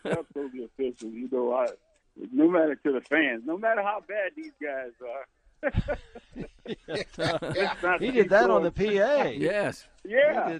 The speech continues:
Speaker 2: He did.
Speaker 1: <laughs> Oh, oh, and he wondered why he got a technical. <laughs>
Speaker 2: He's lucky he didn't get tossed for that. So what, what's
Speaker 1: You're not
Speaker 2: your,
Speaker 1: kidding.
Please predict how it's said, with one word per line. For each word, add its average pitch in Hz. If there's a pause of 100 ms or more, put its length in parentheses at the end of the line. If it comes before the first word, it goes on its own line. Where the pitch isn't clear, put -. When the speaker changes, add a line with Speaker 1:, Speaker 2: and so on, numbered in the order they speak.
(180)
Speaker 2:
He -
did. 220
Speaker 1:
<laughs> 214
Oh, 226 (320)
oh, 196 (280)
and 165
he 220
wondered 202
why 185
he 180 (100)
got 175
a 143
technical. - (140)
<laughs> 170
Speaker 2:
He's 120
lucky 170
he 170
didn't 160
get 143
tossed 160 (500)
for 135
that. 151 (480)
So 165
what, 247
what's 254
Speaker 1:
You're 302
not 202
Speaker 2:
your, 427
Speaker 1:
kidding. 226